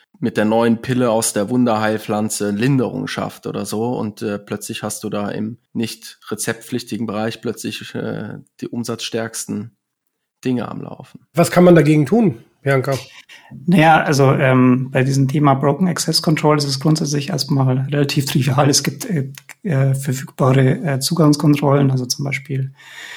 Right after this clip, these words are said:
Speaker 3: Verfahren, mit denen man halt, ähm, diese Ressourcen absichern kann. Das können dann Passwortschutzverfahren sein, das können, äh, Verfahren sein, wo man mit irgendwie Zertifikaten arbeitet.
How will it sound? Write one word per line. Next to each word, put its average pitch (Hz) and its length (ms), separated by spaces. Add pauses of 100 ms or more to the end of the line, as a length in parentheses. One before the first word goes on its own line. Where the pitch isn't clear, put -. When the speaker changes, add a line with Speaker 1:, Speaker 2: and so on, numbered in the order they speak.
(260)
Speaker 3:
Verfahren, 139 500
mit 131 140
denen 143 140
man 139 140
halt, 135 280
ähm, 131 520
diese - 400
Ressourcen 143 480
absichern 151 460
kann. 135 300
Das 135 180
können 135 260
dann 123 140
Passwortschutzverfahren 131 1120
sein, 127 380
das 135 160
können, 131 540
äh, 127 360
Verfahren 131 480
sein, 127 280
wo 135 40
man 127 100
mit 127 120
irgendwie 127 300
Zertifikaten - 680
arbeitet. 143 540